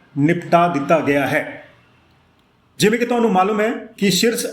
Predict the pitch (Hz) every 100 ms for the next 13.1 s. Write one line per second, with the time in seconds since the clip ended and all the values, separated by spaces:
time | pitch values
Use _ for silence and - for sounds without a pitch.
0 | 170 151 175 196 190 196 165 156 165 147
1 | 160 175 156 156 120 123 208 226 - -
2 | - 151 185 196 143 143 175 - 233 -
3 | - - _ - 160 165 202 - 220 196
4 | 190 185 156 170 175 190 175 - - _
5 | _ - 151 151 160 180 180 180 170 170
6 | 170 165 160 160 151 175 190 147 170 -
7 | 135 139 175 180 - - - _ - 180
8 | 180 180 156 151 160 208 143 143 165 -
9 | 151 135 143 151 175 175 160 160 175 175
10 | 143 139 143 143 143 147 127 - - -
11 | _ _ _ _ _ _ _ _ _ _
12 | _ _ _ _ _ 180 233 202 170 214
13 | -